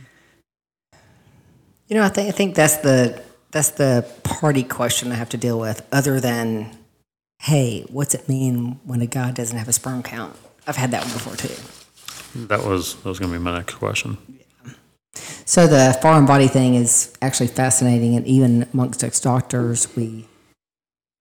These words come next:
Speaker 1: in emergency medicine, um, kinda think about those things, um, as intriguing.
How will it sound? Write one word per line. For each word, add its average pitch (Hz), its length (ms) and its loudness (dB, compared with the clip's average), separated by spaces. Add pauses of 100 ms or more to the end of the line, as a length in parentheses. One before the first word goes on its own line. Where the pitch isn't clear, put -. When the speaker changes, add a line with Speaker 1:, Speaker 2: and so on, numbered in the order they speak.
(440)
Speaker 1:
in 139 60 -10
emergency 127 340 0
medicine, 117 640 0 (640)
um, 113 400 -4 (220)
kinda 123 200 -4
think 143 220 0
about 120 200 -4
those 110 200 -4
things, 110 580 -4 (1300)
um, 123 240 -4
as 120 180 -2
intriguing. 120 920 -2